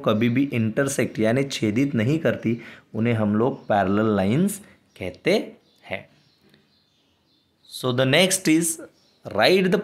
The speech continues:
proper term intersecting lines or parallel lines in each empty boxes।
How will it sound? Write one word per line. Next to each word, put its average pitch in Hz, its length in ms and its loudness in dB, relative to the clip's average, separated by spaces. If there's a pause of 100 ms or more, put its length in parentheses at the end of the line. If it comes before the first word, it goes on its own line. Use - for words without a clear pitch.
proper 131 380 4 (200)
term 123 240 2 (160)
intersecting 156 960 0
lines 107 340 0 (140)
or 139 140 4 (260)
parallel 123 480 4
lines 104 380 -2
in 147 200 -2 (140)
each 160 420 0 (140)
empty 127 400 0
boxes। - 360 -6